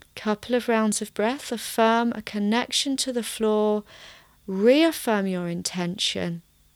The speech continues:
And then when it serves you,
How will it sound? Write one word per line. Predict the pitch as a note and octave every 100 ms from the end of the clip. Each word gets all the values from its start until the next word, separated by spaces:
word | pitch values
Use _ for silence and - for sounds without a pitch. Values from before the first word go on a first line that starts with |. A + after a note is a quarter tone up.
| _ _ _ _ _ _ _ _ _ _ _ - - - - -
And | G3+
then | G3+ G3+
when | G#3 B3 C#4+
it | -
serves | - - D#4 D4 C#4+ - F#3+
you, | E3+ F3+ C#4